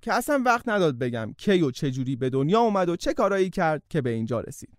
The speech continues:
هرکول که اومد، تیم اونجرز خدایان کامل شد. خداها و الهه‌ها با جایگنت ها می‌جنگیدن و اونا رو خسته می‌کردن و هرکول تیر آخر رو بهشون می‌زد.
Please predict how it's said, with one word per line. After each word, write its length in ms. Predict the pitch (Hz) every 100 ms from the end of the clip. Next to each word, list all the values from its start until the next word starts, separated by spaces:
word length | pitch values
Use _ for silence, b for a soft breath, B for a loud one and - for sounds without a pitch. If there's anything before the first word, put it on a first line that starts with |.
| _ _
هرکول 500 | - 269 269 269 233
که 140 | 226
اومد، 540 | 226 214 208 202 196 190 _
تیم 240 | - 226
اونجرز 680 | 208 147 143 139 147 202 196
خدایان 520 | 180 175 160 151 147
کامل 380 | 135 123 110 107
شد. 260 | - - - _ _ -
خداها 480 | - 247 269 247
و 160 | 226 226
الهه‌ها 480 | 208 196 202 185 175
با 140 | 165
جایگنت 500 | 143 143 135 135 127
ها 80 | 165
می‌جنگیدن 560 | 175 160 151 147 147 135
و 20 |
اونا 180 | 117 117
رو 80 |
خسته 380 | 135 113 - 127
می‌کردن 580 | 113 107 107 - - -
و 20 |
هرکول 420 | 135 202 208 302
تیر 220 | 269 220 202
آخر 320 | 160 143 156
رو 100 | 123
بهشون 380 | 107 107 - -
می‌زد. 220 | - -